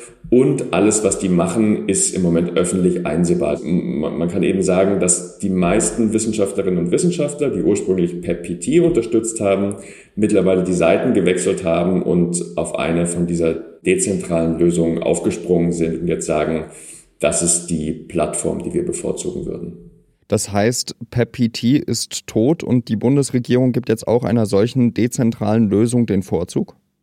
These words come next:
Speaker 1: Ganz im Gegenteil. Deutschland ist eines von wenigen verbliebenen Ländern, das an, eher an dieser zentralen Lösung festhält, gemeinsam mit Frankreich. Tatsächlich hat jetzt am Mittwoch und am Donnerstagmorgen wurde bekannt, dass sich Jens Spahn wohl endgültig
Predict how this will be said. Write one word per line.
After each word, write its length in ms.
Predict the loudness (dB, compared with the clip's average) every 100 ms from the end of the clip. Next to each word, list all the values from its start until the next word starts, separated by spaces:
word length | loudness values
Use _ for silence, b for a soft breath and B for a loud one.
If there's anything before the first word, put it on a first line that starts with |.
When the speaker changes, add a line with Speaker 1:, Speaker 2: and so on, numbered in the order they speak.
| _ _ _ -8 0
Speaker 1:
Ganz 200 | 2 2
im 120 | 2
Gegenteil. 460 | 4 2 0 -4 -6 -4
Deutschland 400 | -2 -2 -2 -4
ist 140 | -4
eines 180 | -6 -8
von 200 | -6 -2
wenigen 300 | -2 0 -2
verbliebenen 520 | -4 -4 -4 -4 -2
Ländern, 500 | -2 0 -2 -2 -2
das 540 | -2 -2 -2 -4 -8 -8
an, 420 | -2 -2 -2 0
eher 180 | 0 2
an 80 |
dieser 320 | 0 -2 -2 -2
zentralen 760 | -2 0 0 0 -2 0 0
Lösung 560 | 2 2 2 -2 -4 -8
festhält, 720 | -6 -4 -4 -6 -4 -4 -4
gemeinsam 340 | -2 -2 0
mit 140 | -2 -4
Frankreich. 800 | -6 -6 -4 -4 -6 -6 -6 -8 B B B B
Tatsächlich 460 | -2 0 2 2 0
hat 160 | 0
jetzt 420 | 2 2 0 -4 -4
am 380 | -2 -2 -2
Mittwoch 420 | -2 -2 0 -2 -2
und 120 | -2
am 100 | 0
Donnerstagmorgen 920 | 0 -2 -2 0 2 2 2 2 0
wurde 260 | 2 2
bekannt, 800 | 0 -4 -8 -8 -4 -2 0 0
dass 140 | -2 -4
sich 140 | -2
Jens 220 | 0 0
Spahn 500 | -2 -2 0 0 0
wohl 160 | 0 0
endgültig 920 | 0 -2 -2 2 4 4 2 0 -2